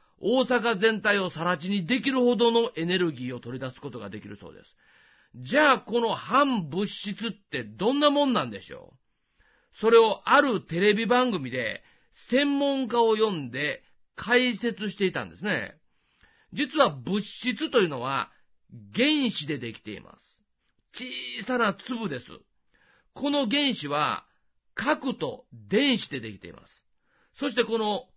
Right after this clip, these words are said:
核の中には陽子と中性子というのが入ってるんですね。で、普通の物質の場合は、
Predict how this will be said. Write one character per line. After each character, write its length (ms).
核 320
の 140
中 260
に 120
は 340
陽 460
子 180
と 160
中 380
性 260
子 220
と 60
い 20
う 20
の 80
が 80
入 140
っ 20
て 100
る 60
ん 60
で 60
す 40
ね。 380
で、 80
普 160
通 240
の 120
物 180
質 300
の 120
場 200
合 60
は、 420